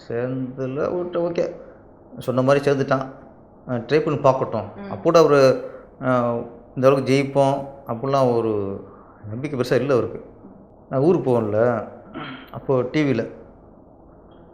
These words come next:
Speaker 1: படம் ஓட-, ஏதாவது படம் ஓடிருக்கும்.
Speaker 2: ம்.
Speaker 1: அப்போ ஏதாவது டைரக்டர் படம் போயிருக்கும், டக்குன்னு அது உதவி இயக்குனர்கள்ன்ட்டு ஒரு நாலஞ்சு பேர் பேர் போடுவாங்க. பார்ப்போம், பார்த்துட்டு டக்குன்னு கேட்பாரு, "இதுல நாலஞ்சு பேர் உதவி இயக்குனர் போட்டாங்கல்ல,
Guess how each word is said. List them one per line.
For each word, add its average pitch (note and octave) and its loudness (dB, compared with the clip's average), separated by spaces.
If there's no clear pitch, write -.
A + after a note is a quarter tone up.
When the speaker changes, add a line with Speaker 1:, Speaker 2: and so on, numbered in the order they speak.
Speaker 1:
படம் C3+ 0
ஓட-, B2 4
ஏதாவது A#2+ 4
படம் B2 0
ஓடிருக்கும். A2+ -4
Speaker 2:
ம். G3+ -18
Speaker 1:
அப்போ C#3 -8
ஏதாவது D3 2
டைரக்டர் C3+ 4
படம் A#2+ 0
போயிருக்கும், A2+ -4
டக்குன்னு C3+ -2
அது B2 2
உதவி D3+ 4
இயக்குனர்கள்ன்ட்டு B2+ 0
ஒரு A2 -2
நாலஞ்சு B2+ 0
பேர் A#2+ 0
பேர் A#2 0
போடுவாங்க. G#2 -6
பார்ப்போம், - -10
பார்த்துட்டு C3+ -6
டக்குன்னு B2+ -4
கேட்பாரு, A2+ -4
"இதுல B2+ -4
நாலஞ்சு B2 0
பேர் C3+ 0
உதவி C3 2
இயக்குனர் A2+ -4
போட்டாங்கல்ல, A2+ -6